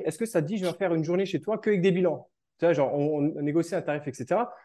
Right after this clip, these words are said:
En fait, c'est juste pour que les gens, ils se disent, « Ah, putain, c'est quoi ça ? Ah, punaise, c'est quoi ça ? Pardon. <laughs> Ah, c'est quoi ça ? Ah, ben, viens, on fait un bilan. De toute façon, euh, c'est, c'est dans la salle, on fait une journée spéciale, ça fait un événement en même temps. Et ça me permet de dé-, démarcher des, des, des nou-,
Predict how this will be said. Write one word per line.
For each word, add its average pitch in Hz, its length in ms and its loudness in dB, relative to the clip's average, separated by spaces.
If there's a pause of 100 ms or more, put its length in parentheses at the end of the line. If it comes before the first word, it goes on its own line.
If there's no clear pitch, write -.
(140)
En 131 80 -2
fait, 196 100 6
c'est 185 160 4
juste 196 180 0
pour 170 160 0
que 143 380 2
les 139 100 2
gens, 170 180 2
ils 165 60 0
se 131 40 -10
disent, « 135 160 -6
Ah, 233 100 -2
putain, 262 180 -8
c'est 214 200 -2
quoi - 140 -4
ça ? - 260 -4 (420)
Ah, 156 80 -4
punaise, 156 400 -4
c'est 127 100 -6
quoi 156 120 -4
ça ? 156 260 -10
Pardon. 120 320 -2
<laughs> - 40 -20 (800)
Ah, 202 100 2
c'est 180 140 2
quoi 202 140 2
ça ? 233 380 -4
Ah, 208 100 4
ben, 135 220 2
viens, 196 200 0
on 196 120 0
fait 190 100 -2
un 180 60 4
bilan. 175 240 0
De - 60 -2
toute 165 120 -10
façon, 196 260 -2
euh, 131 200 -2
c'est, - 640 -4
c'est 139 140 0
dans 143 100 6
la 139 80 4
salle, 214 200 0
on 180 60 0
fait 156 120 0
une 139 80 2
journée 156 240 0
spéciale, 160 560 -2
ça 151 120 -6
fait 147 120 -2
un 143 100 2
événement 143 320 0
en 139 60 -2
même 127 160 -4
temps. 214 240 -8 (200)
Et 135 60 -4
ça 143 140 2
me 127 40 -2
permet 143 220 2
de 147 160 -4
dé-, 135 260 -2
démarcher 139 420 -4
des, 127 420 0
des, 120 360 -4 (180)
des 131 60 0
nou-, 165 300 2